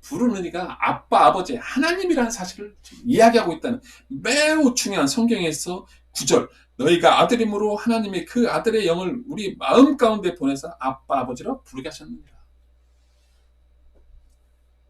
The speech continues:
우리 안에 성령께서 내주하시고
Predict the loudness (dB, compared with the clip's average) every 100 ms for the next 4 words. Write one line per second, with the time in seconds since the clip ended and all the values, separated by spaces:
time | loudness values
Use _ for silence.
0 | _ _ _ _ _ _ _ _ _ _
1 | _ _ _ -2 0 0 -4 -8 -8 -6
2 | -6 -2 -2 2 0 -2 -8 -8 -10